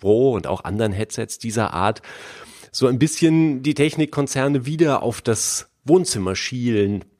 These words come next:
in das dies ja die, die Apples und Googles und Microsofts dieser Welt immer nur begrenzt geschafft haben. Diese letzte, letzte Bastion des Heimkinos, das soll uns heute beschäftigen. Damit, äh, herzlich willkommen zu T M B T Episode vierzehn.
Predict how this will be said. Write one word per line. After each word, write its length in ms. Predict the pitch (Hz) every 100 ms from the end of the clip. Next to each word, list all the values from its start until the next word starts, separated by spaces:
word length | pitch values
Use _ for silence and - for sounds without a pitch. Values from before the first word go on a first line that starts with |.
| _ _ _
in 140 | 110
das 160 | 113 104
dies 260 | 123 117 -
ja 180 | 107 104
die, 320 | 107 104 95
die 160 | 113 -
Apples 400 | - 123 117 110
und 160 | 101
Googles 520 | 123 127 131 123 -
und 260 | 85 104 -
Microsofts 560 | 104 110 117 120 - 123
dieser 240 | 110 104
Welt 240 | 110 123
immer 200 | 135 123
nur 220 | 117 120 -
begrenzt 560 | 123 113 113 127 -
geschafft 560 | 101 - 98 - - -
haben. 380 | 78 82 85 85 - - - -
Diese 160 | 98
letzte, 460 | 101 110 - 113 107
letzte 420 | 104 107 - 113
Bastion 720 | 90 95 - - 98 101 95 92 - 98
des 240 | 90 -
Heimkinos, 720 | 82 95 - 90 80 76 -
das 340 | 85 - - - -
soll 280 | - 82 80
uns 300 | 85 - -
heute 240 | - 85
beschäftigen. 720 | - - 92 - - 78 76 - - - - - - - -
Damit, 480 | 101 120 156 - -
äh, 160 | 123
herzlich 380 | 110 135 143 -
willkommen 400 | 127 117 156 196
zu 200 | - 120
T 200 | - 117
M 100 | 117
B 120 | 104
T 280 | - 120 135
Episode 480 | - - 104 104 101
vierzehn. 720 | - 120 - - 151 175